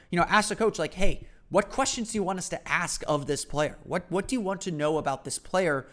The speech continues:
that's, you know, maybe not gonna sway you one way or the other, but what, what information does a coach need to know about this player more than anything else?" So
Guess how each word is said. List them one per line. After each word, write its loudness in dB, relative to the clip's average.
that's, 2
you -4
know, -2
maybe -4
not 4
gonna 0
sway 0
you -2
one -6
way -4
or -4
the -4
other, 0
but -4
what, 0
what 0
information -2
does -8
a -8
coach -6
need -6
to -6
know -4
about -4
this -8
player -14
more -2
than -2
anything -4
else?" -10
So 0